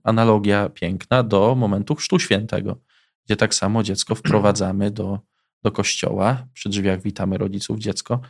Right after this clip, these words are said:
e, i tam jest znaczone krzyżem, e, wprowadzamy, e, do, do kościoła na dalsze, e, na dalsze obrzędy mszy świętej. I to jest jedyne, co by jakoś tak miało niby być jakimś obrzędem,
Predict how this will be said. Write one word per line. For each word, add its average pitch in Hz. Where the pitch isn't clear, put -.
e, 104
i 110
tam 107
jest 104
znaczone 98
krzyżem, 107
e, 104
wprowadzamy, 101
e, 92
do, 92
do 92
kościoła 92
na 90
dalsze, -
e, 98
na 107
dalsze 101
obrzędy 98
mszy 98
świętej. -
I -
to 131
jest 127
jedyne, 135
co 127
by 120
jakoś 113
tak -
miało 113
niby 113
być 110
jakimś 110
obrzędem, 123